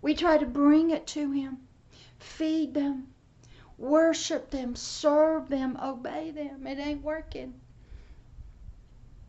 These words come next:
Our lives are the same. The search is not over. Husbands don't change.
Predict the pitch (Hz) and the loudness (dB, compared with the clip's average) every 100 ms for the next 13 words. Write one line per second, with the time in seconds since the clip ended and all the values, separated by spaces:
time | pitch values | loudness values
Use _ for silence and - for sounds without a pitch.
0 | - - - - - - - - - - | -20 -20 -20 -20 -20 -20 -20 -20 -20 -10
1 | 247 247 214 180 - - 196 - - 349 | 0 0 0 -4 -8 -14 -14 -14 -14 -10
2 | 311 208 226 - 240 226 - 233 - - | -8 -6 -8 -8 -6 -6 -10 -14 -12 -12
3 | 269 403 - 220 - - - _ - - | -10 -12 -12 -14 -16 -20 -20 _ -20 -20
4 | - - - - - - - - - - | -20 -20 -20 -20 -20 -20 -20 -20 -20 -20
5 | - - - - - - - - - - | -20 -20 -20 -20 -20 -20 -20 -20 -20 -20
6 | - - - - - 196 208 - 254 277 | -20 -20 -20 -20 -10 -4 -2 -2 -4 -4
7 | - 285 285 - 311 294 320 370 392 | -4 -4 -4 -4 -4 -2 -2 -6 -14